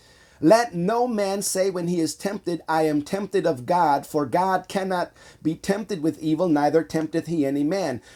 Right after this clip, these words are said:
But every man is tempted when he is drawn away of his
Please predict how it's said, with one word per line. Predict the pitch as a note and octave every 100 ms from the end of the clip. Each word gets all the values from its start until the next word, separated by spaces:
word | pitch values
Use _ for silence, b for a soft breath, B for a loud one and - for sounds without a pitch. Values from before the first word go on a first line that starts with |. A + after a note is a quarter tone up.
| B
But | A#2+ F3+
every | G3+ C4 C4 C4
man | A#3+ A3+ G#3+
is | F#3 D#3+
tempted | - A3 B3 G#3+ E3+
when | F3 E3+
he | F3 G#3+ A#3 A3+ -
is | G3+ G3+ F3+
drawn | - B2+ E3+ G3 G#3+ G#3+ A3 -
away | - G3+ F3+ F3+ F3+ F#3
of | - E3+
his | E3+ D#3